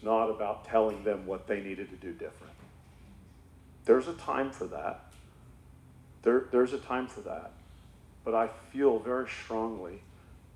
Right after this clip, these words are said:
that the Lord wants to release the unforgiveness in us more than he wants us to confront the other person.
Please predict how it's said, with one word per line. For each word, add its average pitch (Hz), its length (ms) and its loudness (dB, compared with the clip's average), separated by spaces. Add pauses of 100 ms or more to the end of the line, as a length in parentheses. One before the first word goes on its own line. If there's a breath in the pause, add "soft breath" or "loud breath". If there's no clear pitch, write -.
that 107 160 -6
the 110 80 -8
Lord 110 280 0
wants 107 360 -6
to 101 80 -6
release 104 920 -8 (680)
the 117 140 -2
unforgiveness 110 920 -4
in 104 200 -6
us - 480 -16 (1800)
more 117 240 8
than 113 140 -2
he 107 160 -10
wants 98 340 -2
us - 200 -8
to - 100 -8
confront 95 560 -10
the 98 100 -2
other 87 160 -2
person. - 440 -14